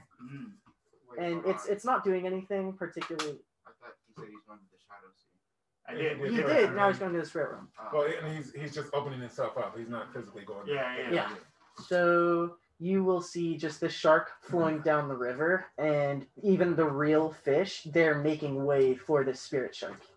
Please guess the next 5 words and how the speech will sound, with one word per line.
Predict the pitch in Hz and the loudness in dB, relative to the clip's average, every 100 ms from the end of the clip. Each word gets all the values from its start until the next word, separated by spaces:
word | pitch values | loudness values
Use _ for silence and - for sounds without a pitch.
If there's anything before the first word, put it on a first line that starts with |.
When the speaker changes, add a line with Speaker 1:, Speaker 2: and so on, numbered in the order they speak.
| - | -10
Speaker 1:
Oh. | 220 247 311 110 - _ _ _ _ _ _ _ _ | -8 -8 -8 -12 -14 _ _ _ _ _ _ _ _
Uh, | 139 | 2
I | 135 127 120 135 139 | 4 4 2 2 2
will | 143 139 135 123 _ _ _ _ | 4 2 0 -8 _ _ _ _
say, | _ - - - - - 147 131 127 127 123 | _ -20 -20 -20 -20 -10 -8 -6 -10 -12 -14